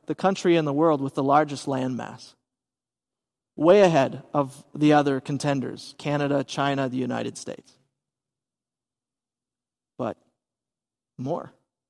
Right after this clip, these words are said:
more. And isn't it interesting that the man at the head of this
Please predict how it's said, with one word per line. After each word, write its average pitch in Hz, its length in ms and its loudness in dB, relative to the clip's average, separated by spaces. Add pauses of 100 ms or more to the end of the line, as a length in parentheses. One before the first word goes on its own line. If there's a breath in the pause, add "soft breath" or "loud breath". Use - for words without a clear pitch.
(1000)
more. 151 300 -8 (3000)
And 160 120 0
isn't 185 240 2
it 175 100 2
interesting 165 720 -2 (100)
that 139 540 -2 (840)
the 151 80 0
man 147 300 2
at - 580 0
the 127 100 -6
head 147 340 4
of 135 180 -2
this - 400 -6